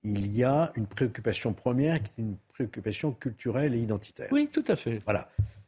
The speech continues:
Speaker 1: Donc c'est, euh, la question, est-ce que la France va rester la France ou est-ce qu'elle va être autre chose demain ?
Speaker 2: Hmm.
Speaker 1: On se souvient de la campagne présidentielle,
Speaker 2: Oui,
Speaker 1: tout
Speaker 2: oui,
Speaker 1: de même,
Speaker 2: oui,
Speaker 1: hein.
Speaker 2: oui, oui, mais Georges,
Speaker 1: Certains
Speaker 2: tout à fait.
Speaker 1: candidats
Speaker 2: Tout à
Speaker 1: prévoyaient,
Speaker 2: fait.
Speaker 1: euh, prédisaient l'apocalypse, hein, euh, purement et simplement.
Speaker 2: Tout à fait.
Speaker 1: Donc, euh,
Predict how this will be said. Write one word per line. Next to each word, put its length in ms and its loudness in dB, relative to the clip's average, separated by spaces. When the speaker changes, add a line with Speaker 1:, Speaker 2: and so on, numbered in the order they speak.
Speaker 1:
Donc 280 0
c'est, 540 2
euh, 320 0
la 120 0
question, 400 -2
est-ce 120 -2
que 100 -2
la 180 2
France 300 0
va 120 4
rester 320 0
la 100 0
France 500 -2
ou 80 2
est-ce 120 0
qu'elle 160 2
va 200 4
être 220 -4
autre 220 2
chose 400 2
demain ? 320 0
Speaker 2:
Hmm. 240 2
Speaker 1:
On 40 -2
se 80 -10
souvient 220 4
de 40 -2
la 80 -2
campagne 300 -2
présidentielle, 560 0
Speaker 2:
Oui, 80 4
Speaker 1:
tout 40 0
Speaker 2:
oui, 80 4
Speaker 1:
de 60 4
même, 100 6
Speaker 2:
oui, 80 6
Speaker 1:
hein. 160 4
Speaker 2:
oui, 140 4
oui, 80 4
mais 140 6
Georges, 240 4
Speaker 1:
Certains 260 2
Speaker 2:
tout 40 4
à 40 -2
fait. 180 4
Speaker 1:
candidats 440 2
Speaker 2:
Tout 60 2
à 40 2
Speaker 1:
prévoyaient, 340 4
Speaker 2:
fait. 80 2
Speaker 1:
euh, 160 -2
prédisaient 420 0
l'apocalypse, 600 0
hein, 80 2
euh, 360 -2
purement 300 -4
et 40 -2
simplement. 420 0
Speaker 2:
Tout 100 4
à 40 2
fait. 240 2
Speaker 1:
Donc, 300 2
euh, 120 4